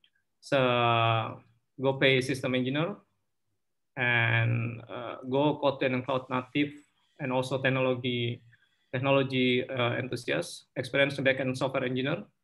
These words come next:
with a des-, demonstrate history of working in the information technology, financial technology, and services i-, industry, skilled in Kotlin, Vertex, uh, and G V M based framework and tools.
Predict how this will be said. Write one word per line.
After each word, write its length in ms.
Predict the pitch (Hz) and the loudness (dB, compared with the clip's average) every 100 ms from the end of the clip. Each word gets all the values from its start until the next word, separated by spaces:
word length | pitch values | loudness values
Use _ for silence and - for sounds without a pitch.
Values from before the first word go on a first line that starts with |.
| _ _ _ _ _ _ _ _ | _ _ _ _ _ _ _ _
with 140 | 147 139 | -2 2
a 40 | |
des-, 300 | 127 131 131 - | 4 4 2 -2
demonstrate 560 | 135 131 127 139 127 | -2 -2 0 0 0
history 300 | 143 - 139 | -6 -2 -2
of 100 | 131 | 2
working 460 | 143 143 - 151 135 | 2 2 2 0 2
in 80 | 127 | 0
the 160 | 123 | 0
information 460 | 123 127 127 127 127 | -2 -4 -2 -2 0
technology, 420 | 123 127 131 135 | 0 0 0 -2
financial 460 | 135 123 123 147 131 | -2 -4 -4 -4 -2
technology, 460 | 135 135 131 135 | 0 0 -2 -4
and 140 | 123 123 | -6 -4
services 800 | 135 131 127 - 127 - - _ - | -4 -4 -6 -4 -6 -6 -16 _ -14
i-, 80 | 143 135 | -10 -4
industry, 580 | 127 131 139 180 214 - - _ _ | -2 0 0 -2 -2 -6 -20 _ _
skilled 300 | - - 185 | -4 4 4
in 160 | 170 156 | 4 2
Kotlin, 640 | 160 156 165 160 170 170 - - | 2 4 4 4 0 -4 -10 -4
Vertex, 500 | 147 - 151 143 - - | -4 -2 -6 -6 -10 -12
uh, 240 | 143 131 127 | -4 -2 0
and 220 | 123 127 | 0 0
G 100 | 147 | 0
V 160 | 151 147 | 2 2
M 160 | 135 | 4
based 400 | 127 127 127 - - | 4 4 0 -10 -4
framework 360 | 131 131 123 | -4 -4 -6
and 160 | 123 117 | -6 -4
tools. 400 | 131 - - | -6 -6 -14